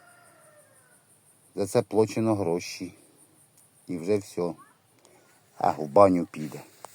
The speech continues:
Потоплять. Це щоб почуто було б мені, потоплять. Ладно,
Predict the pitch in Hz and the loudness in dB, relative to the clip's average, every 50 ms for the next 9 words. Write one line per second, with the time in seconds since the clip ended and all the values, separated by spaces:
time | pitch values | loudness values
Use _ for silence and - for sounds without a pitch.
0 | - _ _ _ _ _ _ _ _ - - - _ _ _ _ _ _ - - | -20 _ _ _ _ _ _ _ _ -20 -20 -20 _ _ _ _ _ _ -20 -20
1 | - - - - _ _ _ - - - 95 92 - - - 90 78 _ - 80 | -20 -20 -20 -20 _ _ _ -20 -8 -4 -4 -4 -2 0 -2 -2 -2 _ -6 -4
2 | 85 95 101 _ - - - - - - - - - - - - - - - - | -4 -4 -4 _ -16 -12 -10 -10 -10 -10 -12 -16 -20 -20 -20 -20 -20 -20 -20 -20
3 | - - _ _ _ - - - - - - _ _ _ - 90 - - - 82 | -20 -20 _ _ _ -10 -10 -10 -10 -16 -20 _ _ _ -10 -10 -8 -8 -10 -10
4 | - - 92 87 - - 92 87 - 80 73 73 80 90 85 80 76 67 78 78 | -6 -8 -8 -8 -8 -12 -12 -6 -6 -6 -6 -4 -4 -2 -2 -2 -4 -4 -6 -8
5 | 80 78 _ - 85 - - - 92 85 - _ 85 78 82 87 - - - - | -8 -8 _ -10 -10 -10 -2 -2 -2 -2 -2 _ -10 -10 -10 -10 -8 -8 -8 -8
6 | - - - - _ _ _ _ _ _ _ - - - - - - - _ _ | -8 -18 -20 -20 _ _ _ _ _ _ _ -20 -20 -20 -20 -20 -20 -20 _ _
7 | _ _ _ _ - - - - - - - - - - - - - - _ - | _ _ _ _ -20 -20 -20 -20 -20 -20 -20 -20 -20 -20 -20 -20 -20 -14 _ 4
8 | 135 135 101 85 - - | 6 6 6 4 0 -8